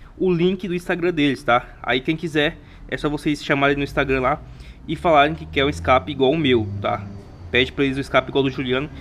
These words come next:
que eles já sabem lá qual escape que é, tá? Esse aqui é um Bomber da Max. E, cara, vocês podem ver aqui, ó, o escapezão, ele já tá usado, né?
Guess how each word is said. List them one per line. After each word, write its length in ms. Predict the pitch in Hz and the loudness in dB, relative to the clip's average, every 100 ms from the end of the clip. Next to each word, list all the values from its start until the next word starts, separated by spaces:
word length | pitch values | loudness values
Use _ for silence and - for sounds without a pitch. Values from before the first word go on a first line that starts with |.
| - - - | -14 -14 0
que 80 | |
eles 120 | 165 160 | 2 4
já 140 | 165 | 2
sabem 340 | - 143 151 | 4 0 4
lá 120 | 139 139 - | 2 2 -6
qual 200 | - 131 | 0 0
escape 380 | - - 127 - | 0 0 0 0
que 120 | 147 | -2
é, 100 | 107 - - | -2 -4 -8
tá? 160 | 120 - | -6 -4
Esse 220 | 135 - | -6 -4
aqui 80 | 160 | 0
é 20 | |
um 160 | 165 151 | 0 2
Bomber 500 | 139 180 180 190 - - - - - - | 0 2 2 0 -2 -18 -20 -20 -20 -16
da 160 | - 135 | 0 2
Max. 560 | 123 131 - - - - - - - | 2 -4 -4 -12 -20 -20 -20 -20 -16
E, 80 | - | -8
cara, 340 | - 220 139 - - - - | 4 4 4 -2 -20 -20 -14
vocês 160 | 170 | -12
podem 280 | 165 190 190 | 0 2 4
ver 100 | 180 | 2
aqui, 220 | 170 214 | 2 2
ó, 140 | 180 120 - - - - - - - | 0 0 -14 -20 -20 -20 -20 -20 -12
o 40 | |
escapezão, 680 | 147 - 151 151 151 143 156 175 - | -12 0 2 2 0 -2 -2 -4 -10
ele 140 | 113 | -6
já 100 | 113 | -4
tá 100 | 117 | -2
usado, 440 | 117 120 123 151 | -2 0 2 0
né? 100 | 151 | -2